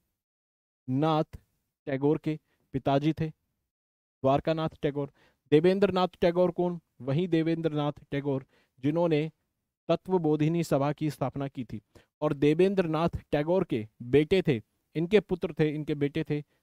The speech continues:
कौन? वो थे रविंद्रनाथ टैगोर। तो आप देख सकते हैं रविंद्रनाथ टैगोर एक बहुत ही ज़्यादा इन्फ्लुएंशियल फैमिली से आते हैं पहले से ही। इतिहास में इनकी फैमिली already पहले से भारत में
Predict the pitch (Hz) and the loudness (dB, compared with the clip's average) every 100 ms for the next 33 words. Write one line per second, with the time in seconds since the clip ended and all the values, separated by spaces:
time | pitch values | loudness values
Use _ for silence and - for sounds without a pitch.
0 | _ 147 139 147 _ _ 139 151 156 151 | _ -4 -4 -6 _ _ -4 -2 -2 -4
1 | - 123 127 143 170 180 160 143 - _ | -8 -4 0 2 2 0 0 0 -8 _
2 | _ - 131 135 131 - - _ _ _ | _ -8 -4 -4 -6 -10 -20 _ _ _
3 | - 117 110 101 - _ _ _ _ _ | -12 -8 -8 -10 -14 _ _ _ _ _
4 | _ _ _ _ _ _ _ _ - 127 | _ _ _ _ _ _ _ _ -4 -2
5 | 131 143 - - 156 156 131 131 175 175 | 2 0 0 -2 0 2 2 0 0 0
6 | 165 165 156 143 143 151 143 135 135 139 | 0 -2 -2 0 -2 -2 -8 -6 -4 -4
7 | 165 175 147 143 143 151 - 147 156 151 | -2 0 2 0 0 -2 -6 -2 -2 -2
8 | 151 147 - _ _ - 139 156 175 - | -2 -4 -6 _ _ -8 -4 0 0 2
9 | 151 143 147 151 131 139 151 143 139 147 | 0 0 -4 -2 -2 -2 0 -2 -4 -6
10 | _ _ - - 135 139 147 170 151 156 | _ _ -10 -2 0 0 -2 -4 -4 -4
11 | 165 - 151 160 160 151 151 170 180 175 | -4 -4 -2 0 0 -2 -2 -2 -4 -2
12 | 147 156 170 170 143 127 151 151 143 | 0 0 0 -4 -4 -4 -6 -6 -8